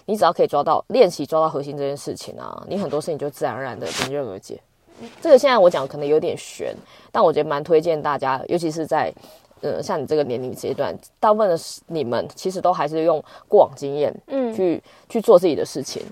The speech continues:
Speaker 1: 然后用自己的目前已知的知识。
Speaker 2: 嗯。
Speaker 1: 好，那如果不足的知识，你们就想办法去 Google 或学习去把它补足。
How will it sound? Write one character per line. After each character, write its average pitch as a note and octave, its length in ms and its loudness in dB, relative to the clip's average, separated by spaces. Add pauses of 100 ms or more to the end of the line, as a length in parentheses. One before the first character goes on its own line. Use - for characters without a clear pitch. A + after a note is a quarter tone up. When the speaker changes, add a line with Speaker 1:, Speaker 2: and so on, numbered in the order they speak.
Speaker 1:
然 E3 160 0
后 F#3 300 6 (260)
用 F#3 160 2
自 F3 160 -4
己 D3 120 0
的 E2+ 280 0
目 F#3 220 -2
前 C#3+ 280 -6
已 D#3+ 120 -4
知 G3+ 260 -2
的 D#3+ 300 8 (500)
知 A3+ 280 2
识。 G3 340 -2 (100)
Speaker 2:
嗯。 A#3 340 -2 (260)
Speaker 1:
好， C3 300 2
那 A3+ 120 4
如 A3+ 60 2
果 G#3 80 6
不 A#3+ 140 -4
足 F3+ 180 -4
的 D#3+ 60 4
知 E3+ 140 -4
识， F3+ 60 -8
你 E3 60 -4
们 D3 80 -8
就 F3 80 -2
想 D3+ 200 -8
办 D#3 120 -2
法 D3+ 120 -4
去 - 80 -10
Google D3+ 260 -6
或 C#3+ 100 -2
学 C#3 140 -10
习 C3 140 -12
去 - 40 -16
把 A2 100 -8
它 A2 40 -6
补 - 160 -12
足。 - 240 -18